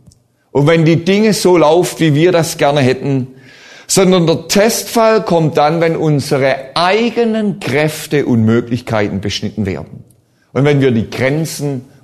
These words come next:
unserer eigenen Möglichkeiten erkennen müssen. Die China Inland Mission C I M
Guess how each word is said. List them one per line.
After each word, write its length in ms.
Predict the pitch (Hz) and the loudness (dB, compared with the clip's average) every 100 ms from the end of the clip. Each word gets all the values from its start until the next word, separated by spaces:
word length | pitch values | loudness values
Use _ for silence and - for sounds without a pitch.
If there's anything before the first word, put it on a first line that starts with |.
| - | -4
unserer 560 | 131 117 - 101 110 - | 0 0 -2 -4 -4 -2
eigenen 480 | 113 127 139 120 110 | -2 -2 -2 -2 0
Möglichkeiten 960 | 110 107 117 - 104 101 104 101 98 - - _ | 0 -2 -6 -4 -2 -2 -2 -4 -6 -12 -20 _
erkennen 440 | 117 113 107 110 107 | -8 -4 -2 0 -2
müssen. 340 | 92 - - - _ _ _ _ _ _ _ _ _ _ _ _ _ _ - | -6 -10 -14 -16 _ _ _ _ _ _ _ _ _ _ _ _ _ _ -6
Die 100 | 127 | 0
China 440 | 202 226 226 208 - | 2 4 4 2 2
Inland 400 | 208 208 202 190 | 2 4 2 2
Mission 420 | 196 - 170 190 | 0 2 4 4
C 220 | 185 196 | 2 2
I 200 | 190 175 | 4 4
M 500 | - 175 208 262 269 | 4 2 2 2 -2